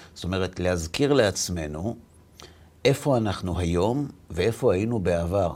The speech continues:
מתחילה עובדי עבודה זרה היו אבותינו, ואחר כך קרבנו המקום לעבודתו, כי טבעו של אדם, שלי, שלך, של כולנו,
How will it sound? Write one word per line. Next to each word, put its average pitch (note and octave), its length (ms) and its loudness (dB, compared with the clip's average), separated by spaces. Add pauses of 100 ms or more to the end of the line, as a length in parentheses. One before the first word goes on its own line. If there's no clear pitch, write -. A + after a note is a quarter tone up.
מתחילה A#2 760 4
עובדי G#2+ 380 2
עבודה G#2+ 460 2
זרה A2 540 4
היו A2 280 4
אבותינו, G#2+ 640 2
ואחר G2 340 -2
כך G2+ 260 -4
קרבנו G2 440 -2
המקום F#2+ 380 -2
לעבודתו, F2 640 -2
כי - 100 -10
טבעו - 460 -6
של G2+ 260 0
אדם, G2+ 360 2
שלי, G2 380 0
שלך, - 400 -8
של - 220 -8
כולנו, B2 500 0